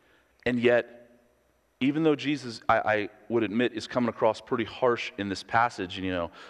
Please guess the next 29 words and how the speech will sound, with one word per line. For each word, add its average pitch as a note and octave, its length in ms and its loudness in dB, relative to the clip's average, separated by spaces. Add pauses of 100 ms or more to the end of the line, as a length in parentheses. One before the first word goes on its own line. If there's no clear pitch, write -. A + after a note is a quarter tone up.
(240)
um, F2 240 -2
he's A2+ 200 -12
invited G#2+ 340 4
over G2+ 180 0
for F2 160 -6
dinner, A2 240 0
and E2+ 80 -4
you're E2+ 100 -2
like, D#2 140 -4
"Jesus, G2 340 -6
do E2+ 80 -10
you F2 60 -6
not F2 180 0
know F2+ 140 -2
that G2 80 -8
this E2+ 180 -4
is, D#2 200 -10
you D#2+ 60 -10
know, D2+ 180 -10 (420)
um, D#2+ 240 -8 (140)
not F#2 240 -2
good F2 160 -4
manners, F#2 400 -2
and, E2 180 -8
you F#2+ 120 -10
know, E2 100 -8
to - 100 -16
call F2+ 180 -2
somebody F2 400 -4